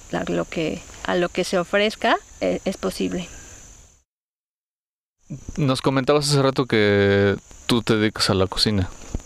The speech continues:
Speaker 2: N-, incluso nos comentabas que vendes por ahí, este, algunos productos y eso, ¿no? Y, y que es otra, otra parte del proyecto que quieres hacer para, para mantener al santuario, ¿no?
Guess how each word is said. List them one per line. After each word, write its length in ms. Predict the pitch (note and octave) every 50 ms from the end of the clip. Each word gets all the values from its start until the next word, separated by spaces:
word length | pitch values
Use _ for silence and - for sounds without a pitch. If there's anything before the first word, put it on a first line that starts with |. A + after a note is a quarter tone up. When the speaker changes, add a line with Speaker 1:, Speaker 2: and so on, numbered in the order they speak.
| - - - - - - - - - - - - - - - - - - A2 A2 -
Speaker 2:
N-, 200 | A#2+ G#2+ G#2 G2+ -
incluso 320 | A#2 G#2+ A2+ A2+ - C3+
nos 160 | B2 A2+ G2+
comentabas 400 | - A#2 G#2 G2+ G2 A#2+ A2+ -
que 80 | - A2
vendes 280 | F#2+ G2+ G#2+ G#2 G2
por 180 | - - F#2 F#2+
ahí, 180 | F#2+ F#2+ G2 F#2+
este, 320 | F2+ - - - F#2 F2+
algunos 300 | F2+ F#2 G2 G2 F#2+ -
productos 640 | - F2+ F2+ F2+ F#2+ G2+ G2 G#2 - - F2 F2 -
y 40 | F#2
eso, 120 | F#2 F#2+
¿no? 100 | F#2+ G2
Y, 120 | G2+ G2+
y 220 | G#2 A2+ - B2+ G#2+
que 100 | - A2+
es 80 | G#2 A#2
otra, 220 | G2+ - G#2+ G2+ F#2 F#2+ - - - - - - - - - - - - -
otra 220 | - G#2+ - A#2+
parte 260 | G#2+ - A2+ G#2+ - A#2
del 100 | G#2+ G2
proyecto 400 | G2+ G2+ G2 G#2 G#2 G2+ - G#2
que 140 | - G#2
quieres 260 | F#2+ - G#2 G2 G2 G2+
hacer 260 | F#2+ - - G2+ -
para, 540 | - G#2 G2+ F#2+ F#2+ F#2 F2+ F2+ F2 F2 - - -
para 180 | - F#2 F#2 F2+
mantener 540 | F#2 F2+ F2+ F2+ - F#2+ F#2+ G2+ G#2+ G#2 G2
al 160 | F#2 F#2 F2
santuario, 460 | - - F#2 F#2+ - G2+ F#2 F#2 F2+
¿no? 160 | F2+ G#2 D3